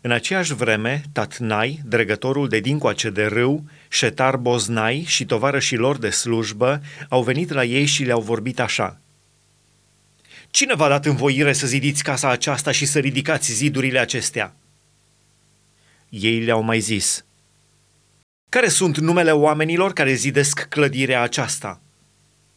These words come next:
Dar ochiul lui Dumnezeu veghea asupra bătrânilor iudeilor și au lăsat să meargă înainte lucrările până la trimiterea unei înștiințări către Dariu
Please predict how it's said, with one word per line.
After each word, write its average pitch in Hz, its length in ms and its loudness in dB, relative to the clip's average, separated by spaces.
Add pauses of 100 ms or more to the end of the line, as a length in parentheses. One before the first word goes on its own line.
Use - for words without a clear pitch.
(320)
Dar 107 340 0
ochiul 160 420 2
lui 139 140 2
Dumnezeu 123 640 2
veghea 107 540 0
asupra 139 500 0
bătrânilor 117 680 2
iudeilor 101 800 -2 (460)
și - 240 0
au 120 140 4
lăsat 113 320 2
să - 180 2
meargă 143 480 2
înainte 139 440 0
lucrările 120 640 2
până 180 240 2
la 180 120 2
trimiterea 156 520 0
unei 143 320 0
înștiințări 143 720 2
către 113 320 -2
Dariu 117 720 0